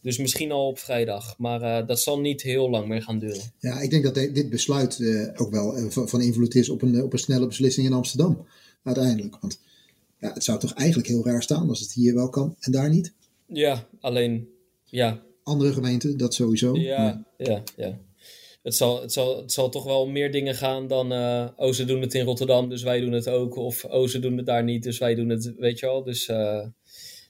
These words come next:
Speaker 1: het, het gaat gewoon over de burgemeester, de veiligheidsdiensten. En, eh, die zullen een weloverwogen besluit nemen. Maar ik help het onze hoofdstad ook, eh, hopen.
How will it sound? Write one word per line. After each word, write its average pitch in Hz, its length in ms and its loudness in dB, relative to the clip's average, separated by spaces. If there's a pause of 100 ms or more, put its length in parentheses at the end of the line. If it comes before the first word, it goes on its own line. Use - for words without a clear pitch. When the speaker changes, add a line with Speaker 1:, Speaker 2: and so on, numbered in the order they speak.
(120)
Speaker 1:
het, - 140 0
het 143 220 2
gaat 151 220 0
gewoon 147 240 -2
over 143 180 0
de 143 60 -6
burgemeester, 139 680 0
de 139 80 -4
veiligheidsdiensten. 131 1200 0
En, 120 240 -2
eh, 113 180 0
die 117 100 -2
zullen 110 240 -2
een 110 80 -2
weloverwogen 110 680 -2
besluit 120 320 -2
nemen. 123 280 -2
Maar 156 180 -2
ik 165 120 -6
help 175 220 0
het - 260 -10 (120)
onze 160 220 -4
hoofdstad 160 440 0
ook, 170 240 0
eh, 160 340 -2 (580)
hopen. 135 460 0